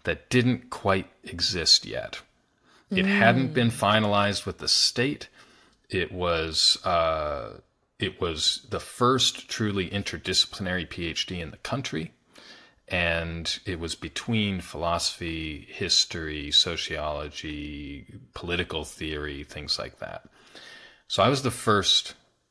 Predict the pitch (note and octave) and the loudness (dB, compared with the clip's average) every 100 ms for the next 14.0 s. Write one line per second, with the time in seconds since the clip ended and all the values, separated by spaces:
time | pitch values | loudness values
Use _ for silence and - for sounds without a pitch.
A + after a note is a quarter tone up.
0 | _ _ _ _ - - - F#3 D2+ D#2+ | _ _ _ _ 2 4 4 2 0 -10
1 | - _ - F2+ E2 E2 D#2+ D2+ G#2 E2 | -14 _ -6 -4 -2 -4 -6 -6 -6 -8
2 | - G2+ - - - F2+ D#2 C#2+ - _ | -4 -4 -2 -2 -2 -2 -4 -8 -12 _
3 | _ - A#2 A2+ - - F3 - D2 D2 | _ 2 4 4 2 0 -2 0 -2 -4
4 | G2+ - _ _ _ _ _ _ - G2+ | -8 -14 _ _ _ _ _ _ -2 4
5 | G2+ F2+ - - - B2+ C3+ - F#2 F2+ | 4 2 -4 -4 4 4 4 0 0 0
6 | - - - _ _ - F2 E2 D#2+ D#2 | -4 -12 -18 _ _ -4 -2 0 -4 -6
7 | - _ _ - F2 D#2+ D#2 D2+ D#2 _ | -8 _ _ -6 -4 -4 -8 -12 -16 _
8 | _ G2 D#2+ D#2+ G2+ G2+ G2 - G2 A#2 | _ -6 -6 -4 -4 -2 -2 -2 -2 -2
9 | F2+ D2 - - - E2+ E2+ - - F#3+ | -4 -6 -6 -6 -6 -6 -6 -10 -6 -6
10 | F#2 D2 - - - - - _ - - | -6 -8 -10 -10 -10 -10 -14 _ -8 -4
11 | - - - - F#2 D#2+ - F2+ F2+ - | -4 -6 -10 -6 -4 -4 -6 -8 -6 -8
12 | - - - - - - _ - - - | -12 -14 -20 -20 -20 -20 _ -8 -6 0
13 | A2 G2 E2 E2+ D#2 G2 E2 D#2 - | 4 4 4 0 -2 -4 -4 -6 -8